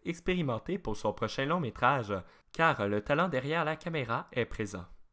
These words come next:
La distribution est très convaincante, particulièrement Margot Robbie qui nous livre une très bonne performance avec un personnage des plus troublants, rappelant son interprétation de Harley Quinn. Simon Pegg est convaincant dans son rôle plus sérieux.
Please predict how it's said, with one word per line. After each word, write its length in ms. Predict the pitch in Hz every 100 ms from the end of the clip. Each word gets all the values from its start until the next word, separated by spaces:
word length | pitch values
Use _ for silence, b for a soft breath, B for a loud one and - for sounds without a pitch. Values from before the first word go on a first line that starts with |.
| _ _ _ _ _ -
La 120 | 110
distribution 640 | 104 - - 156 - 202
est 200 | 120 110
très 200 | - 180
convaincante, 680 | 175 113 104 92 104 92 85 90
particulièrement 880 | 113 113 - 165 143 113 113 165 -
Margot 440 | 120 123 127 156 110
Robbie 400 | 113 104 123 175
qui 140 | -
nous 140 | 101
livre 240 | 101 104 104
une 100 | 92
très 220 | - 147
bonne 200 | 160 170
performance 640 | 190 180 135 110 107 139
avec 220 | 101 104
un 60 | 113
personnage 500 | - 107 117 131 127
des 80 | 107
plus 180 | - 107
troublants, 440 | - 160 117 113 b _ -
rappelant 280 | 110 - 160
son 220 | - 101
interprétation 800 | 117 - 151 156 156 127 - 160
de 140 | 113 92
Harley 320 | 127 123 110 110
Quinn. 520 | - 101 90 120 - _ _ _ _ _ -
Simon 380 | - 120 107
Pegg 400 | 101 127 165 123 -
est 100 | 117
convaincant 480 | - 110 101 117 131
dans 140 | 160
son 180 | 165 113
rôle 260 | 107 98 95
plus 200 | - -
sérieux. 500 | - 101 104 135